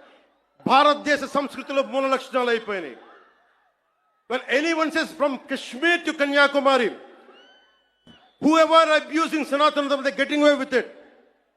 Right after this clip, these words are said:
Only and because of the reason is in Bharatiya society, in Bharatiya landscape, we don't have the unity, we don't have the integrity. As we are divided by caste, we are divided by region,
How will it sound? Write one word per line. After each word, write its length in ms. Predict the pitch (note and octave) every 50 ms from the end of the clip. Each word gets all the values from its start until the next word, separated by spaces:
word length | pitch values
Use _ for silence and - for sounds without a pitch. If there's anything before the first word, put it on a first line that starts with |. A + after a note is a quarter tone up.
| _ _ _ _ _ _ -
Only 320 | F#3 B3+ D#4 D#4+ D#4 D#4+ D#4
and 160 | D4+ C#4 G#3+
because 260 | A#3 - D#4+ D#4 C4+
of 100 | D#4 C#4+
the 60 | C#4
reason 340 | B3 C#4+ D4 - - D#4+ D#4
is 120 | D#4 C4+ C#4+
in 180 | C#4+ C#4 C#4+ -
Bharatiya 440 | - D4 D#4 E4 D#4+ D4+ D4+ D4+
society, 640 | - - C4+ C4+ - C4+ D4+ D4+ D4 D4 C4+ B3+ A3 D#3+ - - _ _
in 180 | A3 C4 C4 A3
Bharatiya 500 | - C4 C4+ D4+ D4+ D4+ - D4 D4+ D4 D4 C#4 C#4+
landscape, 560 | D4 D4+ C#4+ D4 - - D4 D4 C4+ C#4+ - - - - - - - _ _ _ _ _ _ _ _ _
we 140 | - C4+ C4
don't 260 | G#3+ C#4+ D#4 D#4+ D4
have 180 | C#4 D4 D4+ C#4+
the 80 | D4
unity, 480 | C4+ B3 C#4+ C#4+ D4+ D4 D4 C4 C4 G3+ C3+ - - - - - - _ _ _ _ _ _
we 180 | G#3+ C4+ C4+ A3+
don't 240 | F3+ C#4+ D#4+ E4 C4+
have 160 | C#4+ D#4 D4+
the 80 | D4
integrity. 760 | C#4+ C#4+ C4+ C#4 D4 D4+ D4 C#4 C#4+ C#4 C#4+ C4+ A#3 F3 A#2 - - - - - _ _ _ _ _ _ _ _ -
As 160 | C4 C#4+ C#4
we 140 | C#4+ C4+ C#4+
are 100 | C#4+ C#4 C#4+ -
divided 380 | B3+ B3+ C#4+ C#4+ D4 D4 C#4+ C#4+
by 100 | D4+ C#4+
caste, 520 | D4 - - D#4+ D#4+ D#4+ D4 - - - - - - - - - - _ _ _ _ _ _ _
we 100 | C4 C#4
are 40 | C4
divided 480 | - A#3+ C4+ C#4 C#4+ C#4+ C#4+ C#4 C#4
by 100 | D#4 C#4+
region, 760 | C4 A3+ C4 D4 D4 C#4+ D4 C#4+ D#4 E4+ D#4 B3+ F#3+ - -